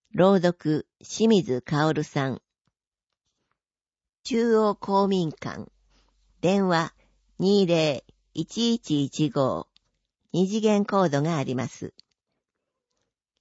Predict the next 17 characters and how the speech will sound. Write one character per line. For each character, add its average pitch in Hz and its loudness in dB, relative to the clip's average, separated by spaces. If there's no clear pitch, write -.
歴 180 -2
史 - -8
講 196 0
座、 123 -8
三 226 -4
回 208 -4
講 196 -4
座 147 -6
無 165 0
料。 165 0
山 196 2
梨 202 -4
鉄 180 -2
道 202 2
ロ 190 2
マ 151 -2
ン 82 -10